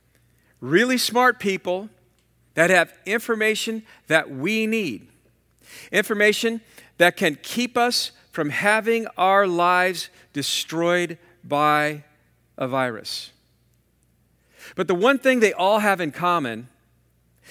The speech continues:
is that they want us to believe them. They want us to look at the data. They want us to look at the facts, all of the facts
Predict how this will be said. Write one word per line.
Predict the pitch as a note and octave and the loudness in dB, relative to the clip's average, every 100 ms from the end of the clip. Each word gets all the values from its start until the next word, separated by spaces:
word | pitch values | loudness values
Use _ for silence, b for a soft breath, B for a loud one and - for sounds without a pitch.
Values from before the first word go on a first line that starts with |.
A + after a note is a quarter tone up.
| B B | B B
is | F3 D3+ | 2 4
that | F#3+ F#3+ - _ | 4 2 0 _
they | C#3 F#3+ | 0 2
want | F3 F#3 G#3 | 2 2 2
us | A3 A3 - - - | 0 -2 -6 -10 -10
to | F#3+ | -8
believe | C#3 D#3 C3 C3 D3 F3 F#3+ C3+ | -4 -4 -4 -4 -4 -4 -8 -4
them. | D3 A#2+ F2+ - _ _ _ _ _ _ _ B B B | -2 -2 -4 -16 _ _ _ _ _ _ _ B B B
They | F#3 | 2
want | G3+ | 2
us | - | 0
to | F3 | -2
look | D3 F#3 A3+ | 0 0 0
at | A#3+ | -2
the | B3 | 0
data. | E3+ C#3 D3+ G#3 _ _ _ B B | 2 2 -2 -6 _ _ _ B B
They | E3 | 0
want | F#3 F#3+ | 4 2
us | - | 0
to | F3 | -4
look | D#3 F#3+ B3 | -2 -2 -2
at | |
the | A#3 | -4
facts, | - F3 D#3+ G3 - - - _ _ _ _ _ _ B B B | 0 2 2 -2 -8 -10 -14 _ _ _ _ _ _ B B B
all | F3 A3+ B3+ | 4 6 4
of | |
the | B3 | -2
facts | - F3 F3 - | 2 2 2 0